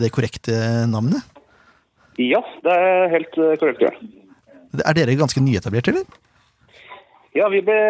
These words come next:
Speaker 2: etablert i april i år. Da var det ni år siden sist det var en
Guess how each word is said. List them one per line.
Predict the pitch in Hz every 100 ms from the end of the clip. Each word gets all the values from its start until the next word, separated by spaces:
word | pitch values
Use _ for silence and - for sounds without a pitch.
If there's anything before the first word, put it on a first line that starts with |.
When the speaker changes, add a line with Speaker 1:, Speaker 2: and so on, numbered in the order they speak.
| 208
Speaker 2:
etablert | 190 139 147 175 -
i | - 151 160 160 165
april | 139 139 143 131 147
i |
år. | 160 269 240 - - _ - - - - - _
Da | 151 151
var | 139
det | 139 143 143 143 139
ni | 135 131 143
år | 123
siden | - 135 135 127
sist | 120 -
det | 131
var | 117 117
en | 120 120 117 117